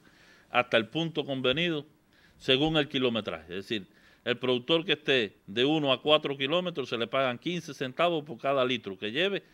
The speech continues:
hasta el punto de acarreo. Más de cuatro hasta ocho kilómetros, treinta centavos. Y más de ocho kilómetros, cuarenta centavos por litro. Con las discrepancias de la calidad de la leche,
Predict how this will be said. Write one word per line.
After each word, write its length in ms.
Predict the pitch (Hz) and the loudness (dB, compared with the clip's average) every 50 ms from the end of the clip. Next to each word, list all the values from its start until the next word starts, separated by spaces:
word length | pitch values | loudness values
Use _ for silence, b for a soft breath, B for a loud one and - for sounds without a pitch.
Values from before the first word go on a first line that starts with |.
| b b b b | b b b b
hasta 240 | - 110 - - 107 | -8 -6 -4 -4 -4
el 80 | 98 | -4
punto 360 | - - 131 131 127 123 120 117 | -4 -6 -6 -6 -4 -2 -2 -2
de 80 | 110 | -2
acarreo. 360 | 101 107 95 87 90 82 80 80 _ b b b b b b b b b | -2 -4 -10 -12 -12 -12 -14 -14 _ b b b b b b b b b
Más 260 | - 120 139 165 180 170 | -2 2 4 6 6 6
de 140 | 165 151 | 4 2
cuatro 400 | 156 - 165 160 156 - 147 135 | 2 4 4 4 4 4 2 0
hasta 160 | 131 - - 147 | 0 0 0 0
ocho 240 | 160 160 - 156 | 0 0 -2 -6
kilómetros, 520 | 139 147 143 165 180 175 165 160 - 127 120 | -6 -4 -4 -4 -4 -4 -6 -6 -6 -8 -6
treinta 340 | - 131 135 147 143 - 131 | -2 -2 -2 0 0 -4 -4
centavos. 440 | - - 113 95 - 95 87 82 87 _ _ _ _ _ b b b b b b b b b b | -4 -6 -8 -6 -4 -6 -6 -6 -10 _ _ _ _ _ b b b b b b b b b b
Y 100 | 120 127 | -2 0
más 240 | 135 151 180 190 180 | 4 6 6 8 8
de 80 | 180 | 8
ocho 260 | 185 185 180 - 175 160 | 8 8 6 4 0 -2
kilómetros, 540 | 160 156 165 208 220 220 208 202 170 156 | 0 2 2 2 2 2 0 -2 -4 -4
cuarenta 420 | 151 170 123 123 135 151 165 156 139 | 0 2 2 4 4 2 0 -2 -4
centavos 460 | 135 139 120 110 - 123 123 123 123 | -4 -4 -6 -2 0 0 2 0 0
por 180 | - 104 101 95 | -4 -6 -6 -4
litro. 280 | 92 90 80 - - - _ _ _ _ _ _ _ _ _ _ b b b b b b b b b b b b b b b b b b b - | -6 -8 -10 -14 -20 -20 _ _ _ _ _ _ _ _ _ _ b b b b b b b b b b b b b b b b b b b 2
Con 160 | 147 165 170 | 4 8 8
las 120 | 170 170 | 8 8
discrepancias 760 | 160 180 165 - 160 151 151 - 208 202 226 220 - 196 180 | 8 4 2 4 4 2 4 6 6 6 6 6 4 4 6
de 40 | 175 | 8
la 140 | 165 160 151 | 8 6 6
calidad 400 | - 147 143 143 143 156 165 165 | 6 4 4 6 6 8 8 8
de 60 | 160 | 8
la 120 | 147 139 127 | 8 6 6
leche, 340 | 123 120 104 - - - | 6 4 2 -4 -12 -18